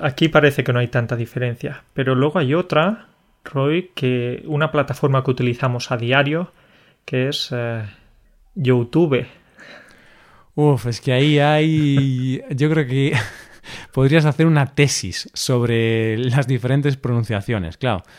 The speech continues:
Speaker 2: YouTube, YouTube, YouTube, eh, ya,
Speaker 1: YouTube.
Speaker 2: ya no sé ni cuál es la original, Paco. ¿Cuál era la buena? Eh, YouTube, ¿no?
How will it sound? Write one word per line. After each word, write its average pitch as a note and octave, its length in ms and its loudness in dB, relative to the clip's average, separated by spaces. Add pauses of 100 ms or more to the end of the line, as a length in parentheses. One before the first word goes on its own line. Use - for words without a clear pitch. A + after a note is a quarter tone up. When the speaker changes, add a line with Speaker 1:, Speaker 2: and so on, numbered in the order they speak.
(420)
Speaker 2:
YouTube, F3 640 2 (760)
YouTube, D#3 460 0 (800)
YouTube, D3 1040 0 (1200)
eh, G2+ 220 -2
ya, C#3+ 340 4
Speaker 1:
YouTube. C#3+ 120 2
Speaker 2:
ya D#3 140 6
no G3 140 8
sé F#3 280 2
ni D3 180 4
cuál D#3 180 4
es E3+ 60 2
la D#3 120 4
original, B2+ 500 2
Paco. A2+ 240 -2
¿Cuál D#3 160 2
era D3+ 160 6
la C3 140 2
buena? G#2+ 340 -2
Eh, G#2 220 -2
YouTube, A2+ 360 0 (120)
¿no? D#3 180 -4